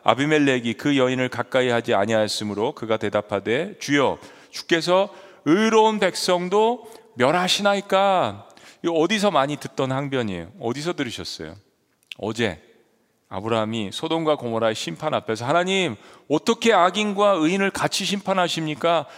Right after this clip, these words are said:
공의로우신 하나님이 이렇게 하셔도 되는 겁니까?" 비슷한 이야기를 아비멜렉이 합니다.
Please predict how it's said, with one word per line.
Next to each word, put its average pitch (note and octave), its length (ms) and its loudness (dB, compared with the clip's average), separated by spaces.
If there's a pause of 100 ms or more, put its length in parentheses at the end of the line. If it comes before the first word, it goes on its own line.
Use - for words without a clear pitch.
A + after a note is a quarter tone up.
(140)
공의로우신 G#3 680 2
하나님이 F#3 440 0
이렇게 F3 280 0
하셔도 D#3+ 380 0
되는 C3+ 320 -4
겁니까?" C3 760 -2 (640)
비슷한 C3 400 -4
이야기를 G#2+ 460 -2
아비멜렉이 F#2+ 580 -6
합니다. F2+ 400 -14